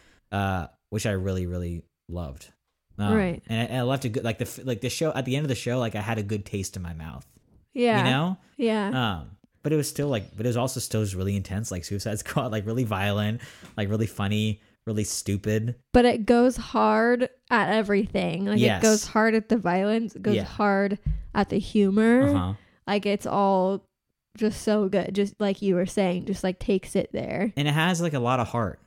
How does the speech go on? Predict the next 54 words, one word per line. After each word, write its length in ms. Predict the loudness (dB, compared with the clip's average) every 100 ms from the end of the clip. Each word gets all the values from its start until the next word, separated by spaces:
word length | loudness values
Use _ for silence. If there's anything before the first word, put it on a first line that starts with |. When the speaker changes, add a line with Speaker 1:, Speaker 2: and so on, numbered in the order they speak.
| _ -4
Speaker 1:
you 140 | -2
know? 140 | 0
Like, 160 | 2 2
I 80 | 2
feel 80 | 4
like, 180 | 6
Speaker 2:
Mm-hmm. 80 | 4
Speaker 1:
and 100 | 2
I 40 | -2
feel 160 | -2
like 80 | -2
James 240 | 0 -2 0
Gunn's 220 | -2 0
really 160 | -2
good 160 | -2 -4
at 80 | -4
that, 180 | -6 -6
just, 160 | -6
like, 180 | -8 -6
giving 440 | -4 -2 -2 -2
his 120 | -4 -8
characters 380 | -6 -6 -6
a 60 | -6
lot 100 | -6
of 60 | -8
heart 400 | -6 -4 -4 -8 _ _ _ _ -4
and, 380 | -2 0 -2 -6 -8
like, 360 | -6 -8 -12 _ -8
you 180 | -4 0
really 300 | 0 -2 -4
feel 340 | -6 -4 -2
for 180 | -4 -6
all 200 | -4 -2
of 100 | -2
them 260 | -2 -2
in, 220 | -2 -4 -4
in 100 | -6
different 320 | -6 -6 -6
ways. 480 | -4 -4 -2 -4 -6 _ _ _ _ -6
Um, 220 | -2 -2
and 80 | 0
even 100 | 0
when 100 | -2
characters 280 | -2 -2 -2
make 120 | -4
mistakes 400 | -6 -4 -4 -4
in 40 | -6
this 100 | -6
show, 180 | -6 -6
like, 140 | -6
there's 160 | -6 -10
characters 480 | -4 -4 -2 -2 -4
that, 200 | -6 -6
like, 280 | -8 -10